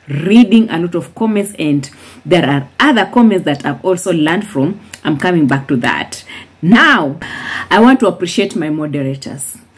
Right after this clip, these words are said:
I want to appreciate my keyboard reactors. I want to appreciate my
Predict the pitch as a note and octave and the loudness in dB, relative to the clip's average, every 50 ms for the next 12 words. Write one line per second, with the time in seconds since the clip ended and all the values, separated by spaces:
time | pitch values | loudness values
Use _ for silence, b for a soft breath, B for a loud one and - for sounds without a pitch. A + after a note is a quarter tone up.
0 | B B B B E3+ E3+ F3 F#3 F3+ E3+ - - D#3+ C#3 - E3+ E3+ - C4 A3+ | B B B B 2 4 4 4 2 0 -4 -4 -4 -4 -6 -6 -2 0 0 0
1 | G3+ - F#3 D#3+ D3 - - C#3+ C#3+ D#3 C#3+ B2 C3 C3 A#2+ C#3 - - - - | 0 0 -2 -2 -2 -4 -4 -4 -2 -2 -2 -2 -2 -2 0 0 -2 -4 -6 -8
2 | E3 B2+ B2 C3 C3+ - - - - D#3 E3 E3 E3+ F3+ D#3+ C#3+ - D3 C#3 - | -6 -6 -4 -6 -8 -12 -8 -6 -2 0 0 0 0 0 -2 -2 -2 -2 -2 0
3 | - - G#3+ F3 E3+ E3+ - - B B B B B B E3+ F3 E3 E3 E3 E3 | 2 2 2 2 2 0 -4 -14 B B B B B B -2 -2 0 0 0 0
4 | E3 E3 D#3+ D#3 | 0 0 -2 -4